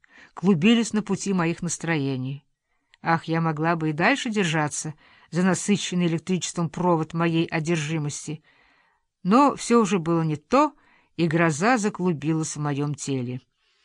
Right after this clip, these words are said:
Я думала, что легко, как играющий ветерок,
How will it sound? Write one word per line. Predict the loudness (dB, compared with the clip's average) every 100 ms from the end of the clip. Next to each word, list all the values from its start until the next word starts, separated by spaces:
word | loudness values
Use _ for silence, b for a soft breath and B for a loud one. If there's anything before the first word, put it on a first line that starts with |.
| _ _ _ _ _ _ _ _ _ _ -6
Я | 0 0 0 -2
думала, | 0 2 2 0 -2 -6
что | -10 -2 0 0
легко, | 0 -2 -4 0 0
как | 2 -2 -4
играющий | -2 0 0 -2 -4
ветерок, | -2 0 2 2 0